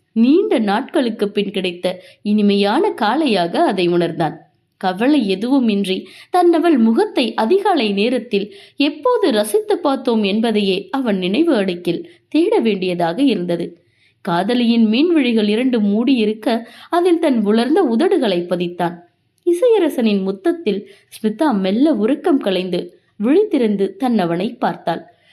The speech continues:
புன்னகையுடன் தனது முகத்திற்கு அருகே இருந்த இசையரசனின் முகத்தை கண்டவள் இனிய காலையை மேலும் இனிமையாக்குவது போல அவன் கன்னத்தில் இதழ் பதித்தாள். தன்னவள் முத்தத்தில் கிறங்கி நின்ற இசையரசன்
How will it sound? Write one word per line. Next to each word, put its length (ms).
புன்னகையுடன் 720
தனது 300
முகத்திற்கு 600
அருகே 340
இருந்த 480
இசையரசனின் 720
முகத்தை 440
கண்டவள் 600
இனிய 420
காலையை 600
மேலும் 560
இனிமையாக்குவது 840
போல 460
அவன் 360
கன்னத்தில் 760
இதழ் 320
பதித்தாள். 440
தன்னவள் 440
முத்தத்தில் 640
கிறங்கி 320
நின்ற 280
இசையரசன் 800